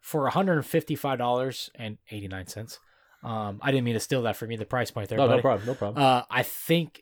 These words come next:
Speaker 1: this is one of the best things that all of us have brought to this so far. When you showed it to me, I was like, "Oh, this is amazing."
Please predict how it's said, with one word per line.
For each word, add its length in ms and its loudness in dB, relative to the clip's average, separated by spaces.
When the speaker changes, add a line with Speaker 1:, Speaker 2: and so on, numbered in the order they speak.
Speaker 1:
this 220 -4
is 160 -4
one 180 0
of 40 -2
the 60 0
best 320 0
things 360 -4
that 240 -4
all 200 2
of 120 0
us 140 -2
have 120 -6
brought 260 -4
to 120 -6
this 360 -6
so 240 -4
far. 360 -2
When 180 -8
you 100 -4
showed 240 0
it 80 -6
to 80 -10
me, 100 -6
I 40 -2
was 100 -4
like, 180 -8
"Oh, 200 -2
this 180 -8
is 80 -10
amazing." 500 -10